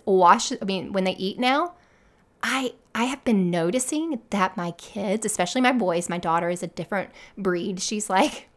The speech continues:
<laughs> very tidy, and I'm so thankful for her. But um, the boys, they're ten and twelve years old, and boys can do this, y'all. I'm telling you. They will wash, dry,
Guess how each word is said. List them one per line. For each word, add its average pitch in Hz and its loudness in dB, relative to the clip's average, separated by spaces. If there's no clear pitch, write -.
<laughs> - -14
very 170 4
tidy, 165 -4
and 180 -6
I'm 180 -4
so 170 -6
thankful 165 -10
for 165 -10
her. - -8
But 208 4
um, 175 4
the 196 4
boys, 247 4
they're 208 0
ten 175 -6
and 196 -2
twelve 175 -2
years 233 -2
old, 175 2
and 202 2
boys 196 0
can 262 0
do 349 4
this, 349 4
y'all. 311 2
I'm 202 2
telling 302 0
you. 277 0
They 202 4
will 202 0
wash, 170 -2
dry, 170 -6